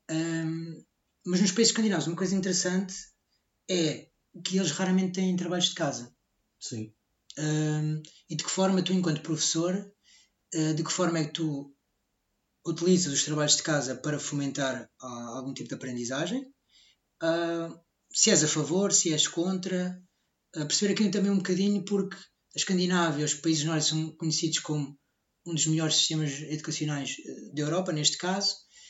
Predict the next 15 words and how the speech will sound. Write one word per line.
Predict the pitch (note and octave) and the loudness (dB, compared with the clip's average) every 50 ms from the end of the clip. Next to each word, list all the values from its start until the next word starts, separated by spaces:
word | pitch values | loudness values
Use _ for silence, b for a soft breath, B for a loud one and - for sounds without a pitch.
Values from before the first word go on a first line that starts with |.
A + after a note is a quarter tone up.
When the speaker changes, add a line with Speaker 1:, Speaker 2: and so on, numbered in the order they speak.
| B B B _ _ - - | B B B _ _ -8 -4
Speaker 1:
ahm, | F3+ F#3 F#3 F#3 F#3 F#3 F#3 F#3 F#3 F#3 F#3 F#3+ F#3+ F#3+ F#3+ G3 G3 G#3 A3+ A#3 _ _ _ _ _ _ _ _ _ - - | -2 0 0 0 0 -2 -2 -2 -2 -2 -2 -4 -6 -6 -8 -8 -8 -10 -12 -14 _ _ _ _ _ _ _ _ _ -8 -4
e | F#3+ | -2
perceber | - - - G#3 G3 | -2 0 2 2 2
aquilo | - A3 F#3+ | 2 0 0
que | G3 G#3 | 0 0
tu | |
também | E3+ F#3+ G3+ G3 | -2 0 0 -2
fazes | - - A3+ A3+ F#3 F#3 | 0 -2 -2 0 2 0
e | |
o | F#3 F3+ | 0 -2
que | - | -2
pensas | - G3 - - - | -4 -6 -6 -6 -8
sobre | - G#3 F#3+ F3+ E3+ | -10 -8 -8 -6 -6
isso. | E3 - | -6 -6
Speaker 2:
Sim. | B2 A#2 A#2+ A#2 | -6 -6 -8 -10